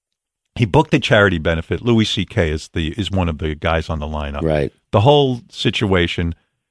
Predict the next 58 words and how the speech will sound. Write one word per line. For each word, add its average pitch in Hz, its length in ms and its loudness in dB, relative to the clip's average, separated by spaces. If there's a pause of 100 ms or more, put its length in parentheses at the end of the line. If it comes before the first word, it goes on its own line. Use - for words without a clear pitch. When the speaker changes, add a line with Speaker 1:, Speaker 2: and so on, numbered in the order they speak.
(100)
Speaker 1:
had 107 140 0
just 120 240 0
broken 95 320 0
with 85 100 -2
Louis 90 220 0
C - 180 -6
K 82 220 -4
and 80 100 -2
all 78 160 -4
these 73 180 -8
sexual 76 440 -4
allegations. - 720 -12 (960)
John 165 300 4
was 120 100 6
going 110 260 6
around 95 240 4
promoting 87 340 0
the 85 80 -2
charity 78 400 -2
event. 80 260 -2
He's 90 140 -2
on 113 140 4
something 120 260 -2
like 95 160 0
the 95 80 -2
Today 78 320 -2
Show. 90 280 -12 (680)
When 120 100 4
he 120 60 6
was 113 120 4
on 147 160 6
the 160 80 2
Today 110 300 6
Show, 98 200 -2
they're 95 120 2
hammering 104 420 4
with 90 100 -2
questions. 95 380 0
"How 151 140 4
can 185 160 4
you 160 80 6
have 139 140 6
Louis 120 200 4
C 113 160 -2
K? 107 200 4
Why 98 160 4
are 143 60 6
you 156 100 6
having 139 240 4
Louis 117 220 6
C - 180 -2
K? 110 180 2
Why 117 280 6
da, - 20 0
da, 107 120 6
da, 98 180 4
da, 85 200 2
da?" 69 80 -8